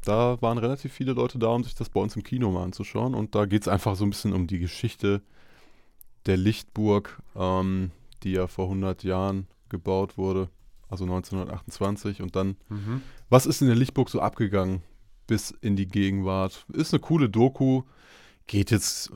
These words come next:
Speaker 1: äh, knapp unter dreißig Minuten, ich glaub sechsundzwanzig Minuten oder so.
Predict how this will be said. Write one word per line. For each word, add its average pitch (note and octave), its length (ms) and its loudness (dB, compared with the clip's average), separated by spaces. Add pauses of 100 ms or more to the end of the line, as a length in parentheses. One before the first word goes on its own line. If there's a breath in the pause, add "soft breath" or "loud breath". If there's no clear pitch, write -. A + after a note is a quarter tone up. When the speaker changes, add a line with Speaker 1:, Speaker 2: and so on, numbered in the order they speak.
Speaker 1:
äh, - 100 -10 (220)
knapp - 240 0
unter G2+ 180 0
dreißig F#2 400 0
Minuten, F#2+ 260 -2
ich F#2 60 -8
glaub - 180 -6
sechsundzwanzig F2 560 -10
Minuten F#2+ 240 -8
oder F#2 200 -4
so. F#2 180 -4